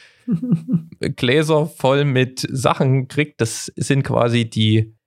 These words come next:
Speaker 2: die Sprouts und Microgreens.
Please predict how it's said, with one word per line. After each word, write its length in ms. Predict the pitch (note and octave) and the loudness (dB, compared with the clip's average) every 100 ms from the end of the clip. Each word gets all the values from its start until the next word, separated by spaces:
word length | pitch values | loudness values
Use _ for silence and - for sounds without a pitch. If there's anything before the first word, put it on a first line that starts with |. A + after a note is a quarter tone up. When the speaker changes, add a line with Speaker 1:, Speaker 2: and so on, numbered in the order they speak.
| _ _ _ - | _ _ _ -2
Speaker 2:
die 160 | A#2+ A2 | 2 2
Sprouts 640 | - - A#2+ D#3 E3 - | -2 -4 0 0 0 -2
und 140 | A#2+ | -2
Microgreens. 1120 | A2 A#2 - C3+ B2 C3 A#2+ A#2+ A2 - - | 0 0 0 0 2 2 2 2 2 -2 -8